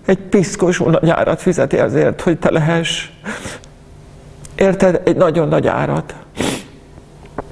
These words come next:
És ne próbáld lekicsinyíteni a, a, a kereszt eseményét csak azzal, hogy, hogy „de hát ezt Isten csinálta, tudod, ő trükközött.”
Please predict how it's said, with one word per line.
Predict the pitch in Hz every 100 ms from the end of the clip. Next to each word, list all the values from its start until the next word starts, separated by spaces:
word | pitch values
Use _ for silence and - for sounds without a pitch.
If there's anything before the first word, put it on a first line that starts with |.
| - - -
És | 113
ne | 160
próbáld | 160 135 127 120 120 120
lekicsinyíteni | 127 147 151 135 135 127 120 143 123
a, | 120 139 - - - - - - -
a, | - 147 131 151
a | 147
kereszt | 170 147 139 - - - - - - -
eseményét | 156 151 143 123 110 107 95 -
csak | - 143 202 -
azzal, | 139 131 131 123 117 123
hogy, | 107 - -
hogy | 123
„de | 107 123
hát | 120
ezt | 120 -
Isten | 139 - 101
csinálta, | - 107 101 98 104 107
tudod, | 110 110 104
ő | 104
trükközött.” | 117 113 117 - 85 87 - -